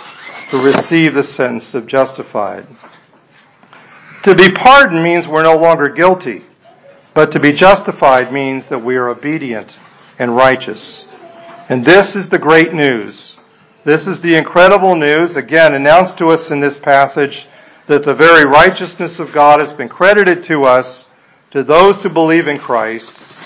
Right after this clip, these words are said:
But now, the righteousness of God apart from the law is revealed, being witnessed by the law and the prophets,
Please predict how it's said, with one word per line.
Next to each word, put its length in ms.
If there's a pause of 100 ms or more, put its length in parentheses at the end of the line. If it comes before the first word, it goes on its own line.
(320)
But 180
now, 640 (280)
the 100
righteousness 760
of 160
God 340
apart 460
from 140
the 100
law 400
is 80
revealed, 760 (320)
being 300
witnessed 480
by 180
the 120
law 320
and 100
the 40
prophets, 800